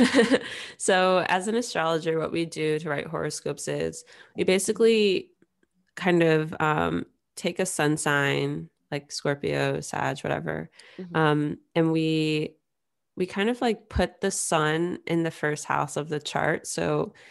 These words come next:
Speaker 1: we kind of assume, like, you know, h-,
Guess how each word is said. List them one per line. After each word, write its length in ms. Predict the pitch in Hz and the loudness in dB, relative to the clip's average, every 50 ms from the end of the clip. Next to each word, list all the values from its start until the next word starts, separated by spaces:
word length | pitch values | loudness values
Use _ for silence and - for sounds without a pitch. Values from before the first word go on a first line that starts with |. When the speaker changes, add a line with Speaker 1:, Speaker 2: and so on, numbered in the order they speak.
| - - _ _ - | -20 -20 _ _ -2
Speaker 1:
we 100 | 175 170 | -2 0
kind 200 | - 180 170 175 | 2 2 2 2
of 80 | 170 | 2
assume, 560 | 180 170 - - - 165 156 151 151 151 156 | 2 0 0 0 0 2 2 4 2 2 2
like, 500 | 156 151 151 147 143 143 143 - - - _ _ _ _ _ _ _ _ _ _ _ - | 2 2 2 0 0 -2 -6 -12 -20 -20 _ _ _ _ _ _ _ _ _ _ _ -14
you 140 | - 156 156 | -8 -4 -2
know, 540 | 156 151 147 - - - 170 165 165 175 208 - _ _ _ _ _ _ _ _ _ _ _ _ - | -2 0 0 0 0 -2 -2 -4 -6 -8 -12 -16 _ _ _ _ _ _ _ _ _ _ _ _ -10
h-, 80 | 175 165 | -6 -6